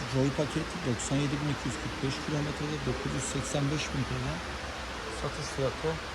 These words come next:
mevcut Megane dördün. Beş model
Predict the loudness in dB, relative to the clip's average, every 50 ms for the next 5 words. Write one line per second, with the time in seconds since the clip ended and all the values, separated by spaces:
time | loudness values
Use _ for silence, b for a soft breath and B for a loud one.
0 | -6 -6 -6 -6 -6 -6 -6 -6 -6 -6 -6 -6 -6 -6 -6 -6 -6 0 2 4
1 | 4 4 4 2 -2 0 2 2 4 6 8 6 8 8 8 8 8 8 6 4
2 | 2 0 -4 -8 -10 -12 -14 -16 -16 -12 -10 -8 -8 -4 -2 2 4 6 6